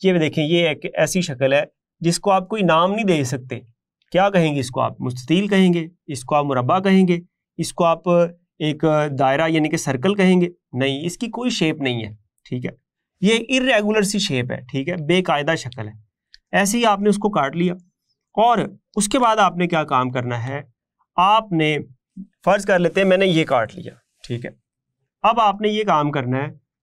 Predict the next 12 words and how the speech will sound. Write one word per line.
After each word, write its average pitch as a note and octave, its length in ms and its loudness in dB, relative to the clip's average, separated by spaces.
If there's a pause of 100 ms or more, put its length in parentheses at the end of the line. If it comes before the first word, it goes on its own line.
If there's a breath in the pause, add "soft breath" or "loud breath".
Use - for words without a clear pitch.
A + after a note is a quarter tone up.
कि B3 100 -4
उसके A3 420 0 (800)
कोई B3+ 240 2
से C4 180 2
तीन B3 500 -2
कॉर्नर D3+ 340 0
पर, C#3 200 -2
कोई G#3+ 260 -4
से A#3+ 120 -2
तीन A#3+ 460 -6
पॉइंट्स D#3 380 0
पर C3+ 240 -2